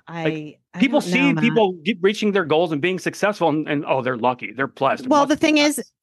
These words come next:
Speaker 2: this is a great, uh, segue into our discussion or what we've been thinking about talking about is I,
Speaker 1: Yes.
Speaker 2: people compare themselves to fucking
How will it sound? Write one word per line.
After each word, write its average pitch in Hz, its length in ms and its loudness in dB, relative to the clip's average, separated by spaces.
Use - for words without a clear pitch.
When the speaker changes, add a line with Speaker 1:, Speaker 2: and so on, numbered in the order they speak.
Speaker 2:
this 220 420 0
is 285 120 4
a - 60 2
great, 208 340 0
uh, 208 60 -4
segue 185 760 2
into 185 400 2
our 165 360 2
discussion 170 640 0
or 160 120 0
what 170 220 -2
we've 208 220 2
been 190 140 2
thinking 233 320 2
about 196 180 2
talking 247 300 2
about 185 260 2
is 196 200 0
I, 214 220 0
Speaker 1:
Yes. - 160 -6
Speaker 2:
people 370 420 4
compare 269 600 2
themselves 220 500 0
to 208 120 0
fucking 262 560 2